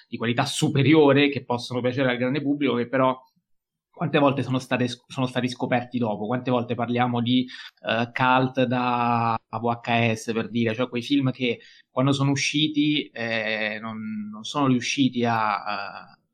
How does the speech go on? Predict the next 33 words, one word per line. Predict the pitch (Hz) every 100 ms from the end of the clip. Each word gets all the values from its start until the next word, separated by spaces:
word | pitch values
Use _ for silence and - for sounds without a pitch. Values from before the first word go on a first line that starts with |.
| _ _
a | 117 110 -
portare | 135 127 135 123
pubblico | 131 123 131
in | 156
sala, | - 139 139 123
e | 139 -
poi | 147 143
dopo, | 139 143 135 135 135 131 -
piano | 127 131
piano, | 131 120 120 120
negli | 127 127
anni, | 139 156
è | -
stato | - 190 127
non | 170 156
la | 117
critica, | 120 107 98
ma | 131
proprio | 185 147
il | 123
pubblico | 202 - 113 104
a, | - 107 -
a, | 104 69
a | 110
riscoprirli | 113 - 113 120 120 120 117 117
e | 113
quindi | 123 120 113
a, | 110
eh, | 110 - - - _ 107
a | 92 76
renderli | 110 120 117 117 110 113
dei | 113 107
film, | 117 110 110